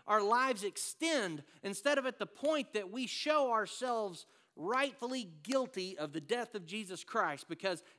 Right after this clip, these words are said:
Jesus died for our sins. And so instead of God taking that justice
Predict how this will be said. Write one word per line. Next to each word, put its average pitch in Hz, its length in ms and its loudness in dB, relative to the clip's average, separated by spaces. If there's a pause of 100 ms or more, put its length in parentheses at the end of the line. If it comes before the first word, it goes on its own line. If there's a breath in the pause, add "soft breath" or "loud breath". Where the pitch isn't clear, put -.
Jesus 214 420 -4
died 202 280 0
for 160 160 -10
our 208 220 0
sins. 185 580 -6 (240 loud breath)
And 180 140 -4
so 233 320 2 (200 loud breath)
instead 208 800 0 (160 loud breath)
of 175 160 -4
God 208 300 4
taking 254 480 0
that 220 200 -2
justice 190 760 -4